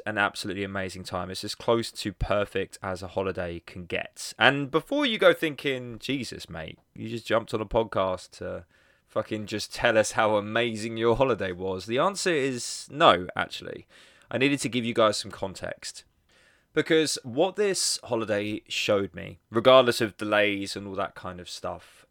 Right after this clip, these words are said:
is it reminded me of what's important. Now, I'm well aware that everybody listening to this is not a parent, and this is not a parent-focused podcast. I implore you to listen to the nuance behind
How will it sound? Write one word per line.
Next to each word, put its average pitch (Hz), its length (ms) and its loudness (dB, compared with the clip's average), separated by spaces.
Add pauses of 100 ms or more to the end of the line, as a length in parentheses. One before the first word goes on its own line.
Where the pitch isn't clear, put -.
is 104 200 -6
it 110 220 -2
reminded 110 640 -2
me 101 120 -4
of 98 200 -8
what's - 580 -6
important. 92 680 -12 (540)
Now, 135 220 10
I'm 143 120 6
well 156 180 12
aware 135 260 12
that 104 120 4
everybody 113 380 2
listening 107 320 -2
to 104 100 -10
this 101 300 -2
is 101 200 -8
not 104 280 -2
a - 60 -10
parent, 90 460 -2
and 101 220 -4
this 110 160 -4
is 107 140 -8
not 113 440 -6
a 104 260 -6
parent-focused 107 1300 -6
podcast. - 640 -6 (420)
I 104 100 0
implore 113 400 -2
you 113 200 -4
to - 120 -12
listen 104 380 -6
to 101 280 -8
the 95 460 -6
nuance 113 540 2
behind 95 560 -12